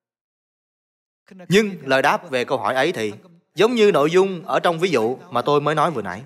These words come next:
Thập tự giá ấy sẽ trở nên cây cầu trong việc chúng ta kết thúc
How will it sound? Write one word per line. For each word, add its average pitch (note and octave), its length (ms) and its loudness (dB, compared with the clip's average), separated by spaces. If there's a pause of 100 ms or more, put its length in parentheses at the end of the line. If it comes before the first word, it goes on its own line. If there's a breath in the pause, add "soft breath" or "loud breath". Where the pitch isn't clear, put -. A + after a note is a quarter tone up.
(880)
Thập F#3 180 -2
tự D#3+ 80 2
giá G3 200 4
ấy B3+ 340 2 (240)
sẽ D#3 160 -2
trở E3 140 2
nên G#3+ 300 -2 (120)
cây B3 320 2
cầu D3 400 0 (200)
trong F#3+ 140 0
việc C#3 200 -4
chúng E3+ 140 -4
ta C#3 260 0 (240)
kết A#3+ 180 2
thúc B3 140 -2